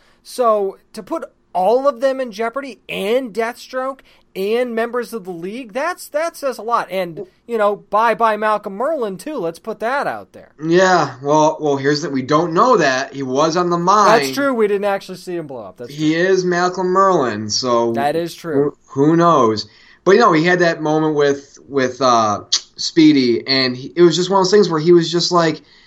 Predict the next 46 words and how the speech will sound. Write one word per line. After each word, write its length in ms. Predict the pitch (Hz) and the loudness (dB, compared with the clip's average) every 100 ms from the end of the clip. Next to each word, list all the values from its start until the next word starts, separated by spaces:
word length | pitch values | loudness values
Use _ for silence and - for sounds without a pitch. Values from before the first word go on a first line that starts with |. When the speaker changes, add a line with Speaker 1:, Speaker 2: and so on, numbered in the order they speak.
| _ - | _ -4
Speaker 2:
"I 80 | 135 | 0
know," 640 | 151 165 175 175 165 - - | 4 6 6 6 4 -2 -8
and 100 | 160 | -4
I, 220 | 147 143 | -2 -2
I, 260 | 147 123 113 _ _ _ | -6 -10 -12 _ _ _
God 240 | - 175 175 | -2 0 2
damn, 240 | 170 156 | 0 0
you 100 | 143 | -2
wanna 140 | 160 165 | -2 0
talk 240 | 175 170 | 0 0
about, 480 | 165 160 156 147 - _ _ _ _ | 2 2 2 0 -6 _ _ _ _
you 120 | 170 | -4
know, 200 | 143 131 | -2 -2
hitting 280 | 117 147 185 | -4 -6 -2
you 120 | 165 | 0
right 140 | 156 170 | 2 0
in 60 | |
the 60 | 190 | -6
feels, 420 | - 208 185 143 | -2 0 2 0
man, 480 | 139 131 127 127 123 _ _ - | -2 -4 -2 -6 -10 _ _ -8
when 120 | 127 | 0
he's 180 | 151 147 | 2 4
like, 200 | 143 123 | 2 0
"I 60 | |
know 180 | 131 147 | 0 2
you 100 | 170 | 4
never 220 | 175 175 | 4 2
s-, 180 | 175 160 | 2 -2
viewed 260 | 165 160 180 | -2 4 4
me 120 | 180 | 4
as 140 | 170 165 | 2 -4
a 40 | |
father, 640 | 160 170 170 156 120 110 - _ _ _ _ | -2 0 2 2 -2 -8 -14 _ _ _ _
but 140 | 139 127 | 0 2
I 60 | |
always 300 | 147 156 147 | 2 2 0
viewed 220 | 123 156 147 | 0 0 0
you 60 | |
as 120 | 147 | -2
a 40 | 131 | 0
daughter." 380 | 139 143 139 117 | 2 4 2 0
And 100 | 120 | -4
I'm 100 | 175 | -4
just 120 | 175 | -2
like, 160 | 190 - - - | -2 -4 -16 -4
"Oh!" 500 | - 523 508 480 | 4 6 6 4